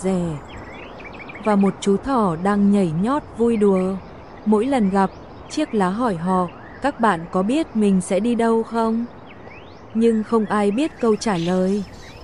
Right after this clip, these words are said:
Cuối cùng, khi gió ngừng thổi, chiếc lá rơi nhẹ nhàng xuống một bãi cỏ mềm mịn gần một dòng suối. Nó cảm thấy cô đơn và hoang mang, nghĩ rằng cuộc phiêu lưu của mình đã kết thúc.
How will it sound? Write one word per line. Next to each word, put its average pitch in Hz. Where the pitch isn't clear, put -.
Cuối 208
cùng, 214
khi 247
gió 190
ngừng 214
thổi, 180
chiếc 285
lá 190
rơi 214
nhẹ 208
nhàng 180
xuống 196
một 269
bãi 190
cỏ 202
mềm 185
mịn 196
gần 190
một 180
dòng 185
suối. 190
Nó 196
cảm 202
thấy 180
cô 233
đơn 208
và 190
hoang 208
mang, 220
nghĩ 226
rằng 202
cuộc 196
phiêu 247
lưu 233
của 196
mình 170
đã 165
kết 294
thúc. 302